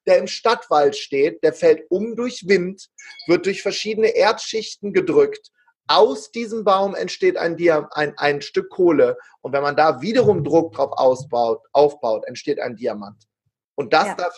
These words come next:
Speaker 1: jeder für sich selbst entscheiden.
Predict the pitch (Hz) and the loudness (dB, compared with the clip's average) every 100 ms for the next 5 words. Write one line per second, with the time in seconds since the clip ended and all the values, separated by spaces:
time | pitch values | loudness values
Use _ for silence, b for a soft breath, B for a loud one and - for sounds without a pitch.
0 | - 180 220 240 240 - 143 170 208 - | 0 2 4 2 -2 -6 -2 -2 -2 -10
1 | _ - 127 170 - - _ - 165 175 | _ -2 2 2 2 -8 _ -8 -4 0
2 | 143 101 101 | 2 0 -8